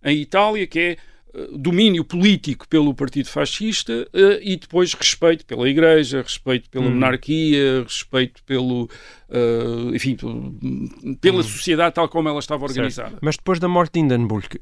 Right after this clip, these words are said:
Speaker 2: ele também não deixou que existissem eleições para um novo, eh, chefe de Estado, não é?
Speaker 1: Não, ele,
Speaker 2: Aí
Speaker 1: portanto,
Speaker 2: assumiu
Speaker 1: ele
Speaker 2: ele o
Speaker 1: deixa o,
Speaker 2: próprio
Speaker 1: ele deixa o esse vazio,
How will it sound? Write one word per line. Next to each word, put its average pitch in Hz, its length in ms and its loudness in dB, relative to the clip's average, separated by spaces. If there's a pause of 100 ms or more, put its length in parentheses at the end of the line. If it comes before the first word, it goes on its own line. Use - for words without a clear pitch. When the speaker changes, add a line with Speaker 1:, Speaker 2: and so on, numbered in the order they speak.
Speaker 2:
ele 110 140 -4
também 113 280 -2
não 120 120 0
deixou 123 360 0
que 135 100 -6
existissem 135 460 -4
eleições 135 400 -2
para 143 140 -4
um 139 140 0
novo, 135 460 -4
eh, 127 220 -4
chefe - 260 -6
de - 80 -8
Estado, 110 300 -2
não 92 80 -6
é? 104 60 -8 (400)
Speaker 1:
Não, 190 300 0
ele, 175 140 2
Speaker 2:
Aí 160 40 -8 (240)
Speaker 1:
portanto, - 120 -4
Speaker 2:
assumiu 147 240 0
Speaker 1:
ele 139 100 6
Speaker 2:
ele - 20 4
o 131 140 8
Speaker 1:
deixa 156 160 0
o, 156 120 2
Speaker 2:
próprio - 280 -10 (100)
Speaker 1:
ele 170 160 2
deixa 170 260 0
o 156 100 2
esse 143 200 -4
vazio, 165 440 0